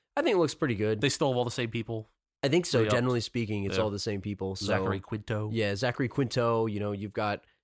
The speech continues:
Speaker 1: Chris Pine is the
Speaker 2: Yeah,
Speaker 1: other guy, I
Speaker 2: Chris Pine,
Speaker 1: think.
Speaker 2: that's what I was thinking of.
Speaker 1: Yeah, so it, it's all the same people generally. I think, uh, Carl Urban's still in it too. Who I
Speaker 2: Love
Speaker 1: like
Speaker 2: Carl
Speaker 1: Carl
Speaker 2: Urban.
Speaker 1: Urban.
Speaker 2: Gotta, gotta love Carl Urban.
Speaker 1: Underappreciated actor, man. I could do a whole
Speaker 2: <laughs>
Speaker 1: show on Carl
Speaker 2: Yeah.
Speaker 1: Urban.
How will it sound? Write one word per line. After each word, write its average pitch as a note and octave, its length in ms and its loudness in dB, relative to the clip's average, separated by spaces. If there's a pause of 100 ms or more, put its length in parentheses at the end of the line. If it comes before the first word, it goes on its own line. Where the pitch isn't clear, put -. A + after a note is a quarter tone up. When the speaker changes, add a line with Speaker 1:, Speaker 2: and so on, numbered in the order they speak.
Speaker 1:
Chris - 220 -2
Pine A#2 580 0
is G#2+ 120 -8
the A2 80 4
Speaker 2:
Yeah, G#2 60 4
Speaker 1:
other F#2 80 0
guy, A2+ 120 0
I A2 40 0
Speaker 2:
Chris A#2 120 0
Pine, A2+ 140 0
Speaker 1:
think. F2+ 100 0
Speaker 2:
that's F2+ 200 -6
what D2 80 -10
I - 20 -8
was - 80 -14
thinking - 180 -12
of. C2 180 -12
Speaker 1:
Yeah, G#2+ 280 0
so A#2 260 0
it, D3 240 -2
it's C#4 120 0
all G#4 120 2
the G3+ 80 2
same G#2+ 240 0
people G#2 260 -4
generally. G2+ 460 -2
I G#2 80 -4
think, A#2+ 260 -4
uh, G2+ 100 -2
Carl A2+ 260 0
Urban's A2+ 340 -2
still A#2 200 -2
in A2+ 60 0
it A#2 100 -4
too. A#2 240 -4 (320)
Who - 80 0
I F#2+ 60 2
Speaker 2:
Love A2 80 0
Speaker 1:
like B2 160 2
Speaker 2:
Carl A#2+ 200 2
Speaker 1:
Carl A#2+ 80 2
Speaker 2:
Urban. B2+ 180 0
Speaker 1:
Urban. - 20 -
Speaker 2:
Gotta, A2 260 2
gotta G#2+ 180 2
love F#2 140 0
Carl E2 260 -4
Urban. C3+ 200 0
Speaker 1:
Underappreciated B2 580 0
actor, G2+ 300 -2
man. G2 180 0
I G#2+ 40 -2
could G#2+ 80 -6
do C3+ 100 0
a - 20 2
whole A#2+ 140 2
Speaker 2:
<laughs> - 0 -
Speaker 1:
show A2 300 0
on F2+ 120 -4
Carl F#2 280 -4
Speaker 2:
Yeah. F2+ 100 0
Speaker 1:
Urban. F2 200 -4